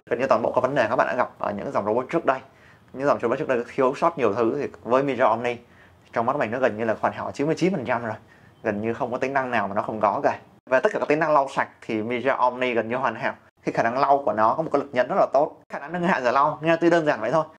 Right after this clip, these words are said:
nhưng mà nó hỗ trợ cho các việc mà làm sạch nhà rất là tốt. Khi cái rẻ lau bây giờ nó không còn bị kéo lê trên mặt sàn liên tục,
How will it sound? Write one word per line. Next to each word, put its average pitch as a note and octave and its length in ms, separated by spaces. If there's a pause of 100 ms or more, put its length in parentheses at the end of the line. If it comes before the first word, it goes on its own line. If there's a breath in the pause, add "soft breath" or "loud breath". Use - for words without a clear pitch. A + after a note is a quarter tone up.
(140)
nhưng D#3+ 100
mà D3 60
nó D3+ 60
hỗ G#3 180
trợ F#3+ 300
cho D3+ 80
các F3+ 120
việc D#3 320
mà A#2 320
làm A2+ 180
sạch - 180
nhà B2 220
rất D#3+ 100
là D#3 120
tốt. F3 160 (340 loud breath)
Khi - 140
cái F#3 120
rẻ C#3+ 120
lau B2+ 140
bây C#3+ 160
giờ C3 140
nó C3 100
không D#3+ 220
còn B2+ 100
bị G#2+ 100
kéo C#3 240
lê D#3+ 200 (140)
trên C3+ 100
mặt A#2+ 140
sàn A#2+ 100
liên C3+ 180
tục, - 260